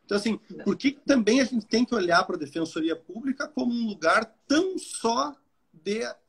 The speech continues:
Speaker 1: atendimento jurídico, né? Sendo que esse cara se socorre, muitas vezes, por questões outras aí, né? Basta, basta, tu sabe muito melhor do que eu isso, mas eu, eu, eu falo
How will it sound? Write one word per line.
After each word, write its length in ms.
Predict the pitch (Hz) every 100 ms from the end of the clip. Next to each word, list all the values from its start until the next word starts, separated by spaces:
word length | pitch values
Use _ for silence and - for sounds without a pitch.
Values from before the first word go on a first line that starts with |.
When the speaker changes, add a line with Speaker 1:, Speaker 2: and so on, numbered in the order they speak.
| _
Speaker 1:
atendimento 1120 | 180 170 _ _ 220 220 208 196 185 220 220 202
jurídico, 540 | 208 196 226 202 139 _ _ - _ -
né? 220 | 135 180
Sendo 240 | 185 208 208
que 80 |
esse 180 | 208 -
cara 200 | 190 214
se 140 | - -
socorre, 880 | 226 - - 196 240 262 208 135 - _ _ _
muitas 380 | 170 214 220 175
vezes, 460 | 151 202 247 214 -
por 400 | - 196 226 226
questões 500 | 233 - 254 269 226
outras 480 | 226 262 - 139 139
aí, 400 | 147 233 196 - -
né? 240 | 156 185 -
Basta, 320 | 131 160 - 202 - - - -
basta, 720 | 139 170 - 208 196 143 123 117 -
tu 80 | 156
sabe 240 | - 175
muito 180 | 185 190
melhor 240 | 165 165 165
do 60 |
que 120 | -
eu 120 | 160 160
isso, 280 | 202 -
mas 120 | 320 240
eu, 180 | 139 -
eu, 120 | 147
eu 140 | 156 151
falo 380 | - 160 214